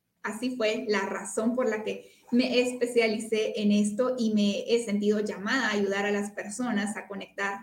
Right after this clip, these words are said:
con esa mejor versión personal. Así que todos estamos en este camino, Carlos,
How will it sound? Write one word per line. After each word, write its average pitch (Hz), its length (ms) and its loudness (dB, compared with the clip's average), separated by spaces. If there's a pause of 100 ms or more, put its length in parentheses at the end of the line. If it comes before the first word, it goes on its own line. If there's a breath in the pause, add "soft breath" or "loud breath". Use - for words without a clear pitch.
(680)
con 247 400 2
esa 285 320 0
mejor 226 400 2
versión 226 540 2
personal. 202 600 -2
Así 226 180 -4
que 269 100 4
todos 277 320 2
estamos 247 360 -2
en 226 120 -2
este 247 240 -2
camino, 240 420 2
Carlos, 294 440 0